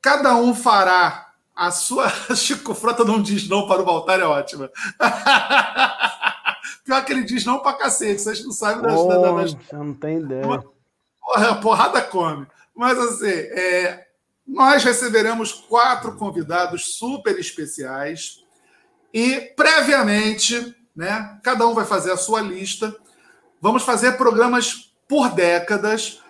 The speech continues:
Speaker 1: Então, o primeiro programa, na terça-feira que vem, nós vamos pegar os anos, finalzinho dos anos quarenta, né, início dos anos, é, que é mais ou menos o marco inicial do samba enredo,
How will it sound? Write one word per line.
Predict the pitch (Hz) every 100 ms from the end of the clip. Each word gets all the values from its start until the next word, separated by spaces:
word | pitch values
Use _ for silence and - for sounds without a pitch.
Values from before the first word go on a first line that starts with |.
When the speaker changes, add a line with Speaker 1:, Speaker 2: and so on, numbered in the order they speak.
| -
Speaker 1:
Então, | 254 285 294
o | 294
primeiro | 285 269 294
programa, | 262 277 233 247 240
na | 233 214
terça-feira | 277 285 285 233 233
que | 226 196
vem, | 190 220
nós | 226
vamos | 214 226 214
pegar | 214 190 196 180 - _ _ _ -
os | 175
anos, | 240 247 233 - - _ _ _ _ -
finalzinho | 440 440 302 320
dos | 320 226
anos | 269 -
quarenta, | 214 202 208 269 277 190 175
né, | 214 226
início | 208 226
dos | 208 185
anos, | 214 - 170 - -
é, | 175 190
que | 165
é | 151 151 165 151
mais | 165 165
ou |
menos | 165 151
o | 156
marco | 175 175 -
inicial | 160 160 - 156 147
do | 143
samba | - 147 135
enredo, | 151 214 214